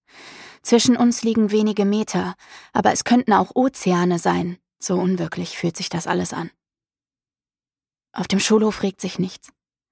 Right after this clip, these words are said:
Sogar der Wind scheint den Atem angehalten zu haben, während ich den Mann anstarre.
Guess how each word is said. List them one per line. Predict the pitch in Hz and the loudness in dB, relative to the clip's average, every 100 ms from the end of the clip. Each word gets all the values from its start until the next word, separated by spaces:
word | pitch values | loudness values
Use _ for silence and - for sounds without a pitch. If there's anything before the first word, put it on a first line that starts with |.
| _ - - | _ -20 -16
Sogar | - 196 196 | 0 4 4
der | 196 | 4
Wind | 190 226 - | 2 2 2
scheint | 190 175 175 | 0 -2 -2
den | 175 | -2
Atem | 190 190 - 180 | 0 0 0 0
angehalten | 185 185 180 185 190 | 2 2 0 -2 -2
zu | 175 180 180 | -4 -2 -2
haben, | 185 180 170 190 | 0 0 -2 -4
während | 190 185 - | -6 -6 -6
ich | 175 | -4
den | 196 185 | 0 2
Mann | 185 175 180 | 2 0 -2
anstarre. | 160 160 - 165 165 - | -4 -6 -6 -8 -8 -10